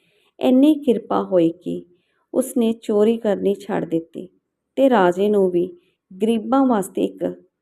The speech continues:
ਧਰਮਸ਼ਾਲਾ ਬਣਾਉਣ ਲਈ ਕਿਹਾ। ਰਾਜਾ ਭੂਮੀ ਤੋਂ ਬਹੁਤ ਖੁਸ਼ ਸੀ ਅਤੇ ਉਸਨੂੰ, ਭੂਮੀ ਨੂੰ ਆਪਣੇ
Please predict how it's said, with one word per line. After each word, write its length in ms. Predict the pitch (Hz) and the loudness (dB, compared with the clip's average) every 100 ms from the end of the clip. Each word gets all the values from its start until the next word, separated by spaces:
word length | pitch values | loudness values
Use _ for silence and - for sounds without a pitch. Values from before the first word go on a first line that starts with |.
| _ - | _ -6
ਧਰਮਸ਼ਾਲਾ 760 | 240 220 196 196 - 175 180 180 | -2 0 0 -4 -4 0 0 0
ਬਣਾਉਣ 340 | 190 208 196 | 0 0 0
ਲਈ 200 | 170 175 - | 0 -2 -4
ਕਿਹਾ। 300 | - 185 156 143 _ _ _ _ _ _ - | -6 -4 -4 -10 _ _ _ _ _ _ -4
ਰਾਜਾ 420 | 233 240 240 269 | 2 4 6 4
ਭੂਮੀ 420 | 269 269 247 214 214 | 4 2 2 2 0
ਤੋਂ 160 | 233 220 | -4 -6
ਬਹੁਤ 400 | - 208 226 - | -2 0 0 -2
ਖੁਸ਼ 280 | - 202 196 | -8 -6 -6
ਸੀ 260 | - 185 185 185 _ _ 214 | -8 -4 -4 -6 _ _ -10
ਅਤੇ 220 | - 226 | -4 -2
ਉਸਨੂੰ, 460 | 214 - 196 190 190 - _ _ _ - | -2 -4 -2 -2 -2 -12 _ _ _ -2
ਭੂਮੀ 380 | 262 240 214 214 | 0 2 2 2
ਨੂੰ 180 | 214 208 | 0 -2
ਆਪਣੇ 400 | 208 196 190 190 | -6 -6 -4 -4